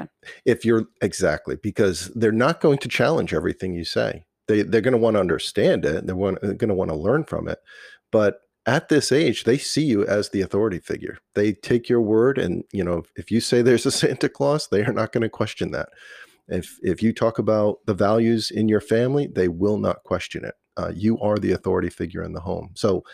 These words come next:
it's so important to get this stage right because this is the foundational stage. If you get, can get this stage right, I think that all the other stages are gonna start lining up.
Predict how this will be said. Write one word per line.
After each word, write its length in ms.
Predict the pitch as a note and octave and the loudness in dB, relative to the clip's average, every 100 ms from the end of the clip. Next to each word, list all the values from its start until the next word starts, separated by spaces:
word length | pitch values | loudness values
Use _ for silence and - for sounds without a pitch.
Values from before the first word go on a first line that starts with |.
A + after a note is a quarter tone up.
| - - | -10 -4
it's 160 | G2+ | -2
so 180 | - C#3+ | 2 2
important 320 | C3 - A#2 | 2 -2 -2
to 40 | G2 | 0
get 200 | F#2 - | 0 0
this 140 | F#2 | -4
stage 320 | - F#2+ F2 | -2 -2 -2
right 160 | - - | -4 -6
because 300 | - - F2+ | -6 -6 -6
this 180 | G2 F#2 | -4 -4
is 140 | F#2 - | -4 -6
the 120 | F#2 | -6
foundational 760 | - F#2+ F2+ E2+ E2 F2+ D2+ | -2 -2 0 -4 -4 -6 -8
stage. 540 | - - - - - - - | -8 -8 -8 -10 -16 -18 -12
If 140 | G2 | -8
you 80 | F#2+ | 0
get, 320 | A2 A2 G#2 | 2 2 -2
can 120 | - | -4
get 180 | A2+ A#2+ | 0 2
this 120 | D3+ | 0
stage 280 | - C3+ A#2+ | 0 0 0
right, 200 | F#2+ F#2 | 0 0
I 80 | E2+ | -2
think 240 | - F#2+ - | -4 -4 -2
that 160 | E2+ | -2
all 140 | F#2+ A#2+ | 0 0
the 120 | G2+ | 0
other 140 | C#3+ | -2
stages 500 | - - - - - - - - _ | -4 -4 -4 -4 -8 -12 -20 -20 _
are 60 | F2 | -6
gonna 180 | F2+ F2 | -4 -4
start 340 | - F2 - | 0 0 0
lining 360 | F#2+ E2+ E2 D#2+ | -4 -2 -4 -6
up. 180 | D2+ | -8